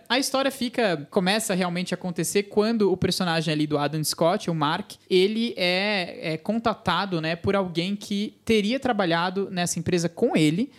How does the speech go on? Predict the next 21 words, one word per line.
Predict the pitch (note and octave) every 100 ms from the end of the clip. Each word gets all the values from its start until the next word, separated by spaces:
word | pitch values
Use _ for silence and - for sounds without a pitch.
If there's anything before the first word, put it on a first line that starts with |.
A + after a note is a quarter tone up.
| - - -
né? | D3
Então | F3+ G3
alguém | F#3+ E3+ F3+
na | G3+
vida | E3+ F#3+
pessoal | F#3 A3+ - G3
dele | F3+ D#3+ F3
contata | - A3 G3+ F#3+ G#3+ F#3+
ele, | D3+ E3+
entra | F3 G3+
em | G#3
contato | G3 F3 D3 D3+ - G3+ - - -
e | A3+
diz | F3 A3 C#4+
ser | B3 A#3+
um |
colega | B3+ A#3 G3 G#3+
de | G3+
trabalho | G#3 F#3 D#3+ E3 G#3 -
da | E3+ F#3+
empresa. | C4+ F#3+ D#3+ D#3+ F3+